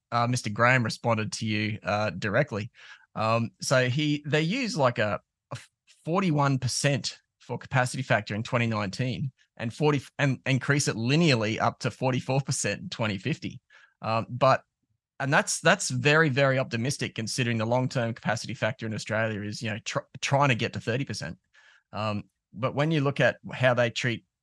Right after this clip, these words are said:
the capacity factor of baseload generation, they're entirely pessimistic. They, they,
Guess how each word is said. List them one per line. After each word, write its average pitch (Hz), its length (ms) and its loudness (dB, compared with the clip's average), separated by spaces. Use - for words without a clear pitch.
the - 60 -12
capacity - 500 -2
factor 110 380 -4
of 107 80 -6
baseload 120 520 0
generation, 101 640 -2
they're 120 300 2
entirely 120 760 2
pessimistic. 139 680 0
They, 117 260 0
they, 120 400 2